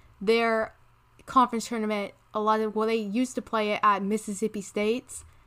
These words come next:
field. Now they play it in Hoover, Alabama, and you have a lot of fans coming out there, and they just love college baseball, and it's cool, and it's fun.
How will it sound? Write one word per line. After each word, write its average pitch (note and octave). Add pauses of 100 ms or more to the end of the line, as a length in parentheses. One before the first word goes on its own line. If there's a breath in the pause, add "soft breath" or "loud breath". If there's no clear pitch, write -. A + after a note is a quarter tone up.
(400 soft breath)
field. D4+
Now C4
they B3+
play B3+
it A3+
in G#3
Hoover, B3
Alabama, A3+
and A#3
you B3
have B3+
a A3+
lot A3
of A#3
fans B3
coming A3+
out A3+
there, G3+
and F#3+
they G#3+
just G#3
love G#3
college A3
baseball, G#3
and G3+
it's G3+
cool, C#4
and G#3+
it's G3+
fun. F3